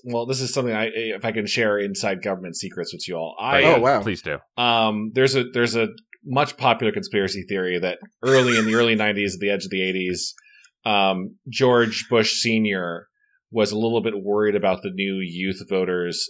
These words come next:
Speaker 1: and really wanted to slow them down a bit. And he developed a bit of a, um, a sonic, a sonic attack
Speaker 2: Yeah.
Speaker 1: that would, uh, just kinda slow down the conversational nature of young progressives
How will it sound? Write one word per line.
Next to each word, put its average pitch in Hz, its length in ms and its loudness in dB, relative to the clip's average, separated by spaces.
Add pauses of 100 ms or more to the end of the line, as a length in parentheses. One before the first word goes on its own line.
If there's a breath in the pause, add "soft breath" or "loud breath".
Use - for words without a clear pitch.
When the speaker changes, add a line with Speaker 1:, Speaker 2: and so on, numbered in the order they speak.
Speaker 1:
and 92 280 -4
really 110 220 -2
wanted 101 360 -4
to 92 100 -8
slow 98 320 -2
them 92 160 -4
down 85 300 -4
a 85 80 -6
bit. 82 260 -6
And 90 100 -10
he 92 40 -6
developed 87 480 -4
a 104 40 -10
bit 92 120 -4
of 90 80 -6
a, 87 380 -8
um, 85 320 -10 (200)
a 104 60 -8
sonic, 117 560 0 (340)
a 110 80 -4
sonic 123 380 2
attack 101 460 -2 (400)
Speaker 2:
Yeah. 87 220 4
Speaker 1:
that 80 60 -10
would, 90 460 -2
uh, 90 380 -4
just - 160 -4
kinda 107 160 -4
slow 110 580 0
down 104 800 -2
the 95 400 -6
conversational 98 640 -4
nature 95 500 -2
of 101 400 -4
young 101 500 -4
progressives 147 720 -4